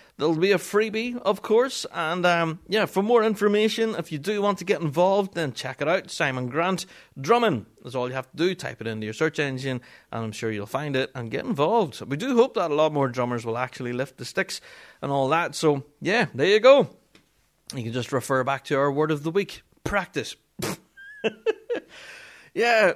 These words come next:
so, <sighs> yeah, I have to give a mention to Winter Storm. This past week, of course, everyone has been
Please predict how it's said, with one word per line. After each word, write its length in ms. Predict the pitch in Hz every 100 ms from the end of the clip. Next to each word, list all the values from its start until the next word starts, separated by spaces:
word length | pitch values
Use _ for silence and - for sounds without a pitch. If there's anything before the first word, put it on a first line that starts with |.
| 190
so, 420 | - 233 226 - - 175 -
<sighs> 280 | - 165
yeah, 240 | 170 170 127
I 120 | 151
have 200 | 175 185
to 100 | 175
give 180 | 165 170
a 60 | 143
mention 680 | 131 127 - 127 120 - -
to 440 | 147 131 123 123 -
Winter 440 | - 123 120 117 110
Storm. 560 | - 131 110 107 107
This 220 | - 170 -
past 440 | - 190 202 -
week, 360 | 160 175 - - - _ -
of 160 | 151 -
course, 400 | 175 175 151 -
everyone 920 | 160 175 185 165 170 160 151 151 147 147 -
has 180 | 135 135
been 480 | 139 135 131 127